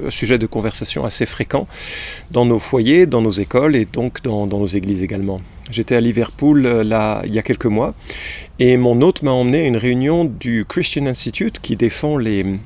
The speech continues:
euh, les droits des, des chrétiens face à ce qui est parfois une menace de, de persécution, en tout cas sur leurs idées et sur leurs, euh, choix,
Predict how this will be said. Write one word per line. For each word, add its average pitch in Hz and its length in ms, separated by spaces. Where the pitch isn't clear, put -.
euh, 101 200
les 101 140
droits 113 360
des, 98 380
des 92 100
chrétiens 131 460
face - 400
à 98 180
ce - 160
qui - 140
est 98 60
parfois - 360
une 101 100
menace 104 440
de, 98 120
de 87 120
persécution, 120 640
en - 20
tout - 120
cas 120 120
sur - 160
leurs 98 240
idées 120 240
et 113 40
sur 104 220
leurs, 95 280
euh, 95 180
choix, 160 340